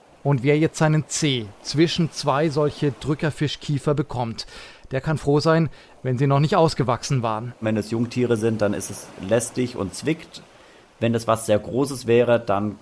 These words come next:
Speaker 2: könnte es tatsächlich auch irgendwann mal, ähm, bedenklich werden, sage ich jetzt mal.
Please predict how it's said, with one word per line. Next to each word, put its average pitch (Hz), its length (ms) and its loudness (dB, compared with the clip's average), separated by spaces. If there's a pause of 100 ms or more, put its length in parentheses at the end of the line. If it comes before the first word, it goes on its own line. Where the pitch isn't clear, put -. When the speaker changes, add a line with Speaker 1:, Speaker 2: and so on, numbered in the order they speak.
Speaker 2:
könnte 110 240 -2
es 107 80 -6
tatsächlich 101 460 -4
auch 98 160 2
irgendwann 95 420 -2
mal, 87 340 0
ähm, 85 320 -2 (180)
bedenklich 101 520 -2
werden, 82 240 -2
sage 78 200 -6
ich - 80 -20
jetzt - 160 -12
mal. 71 120 -10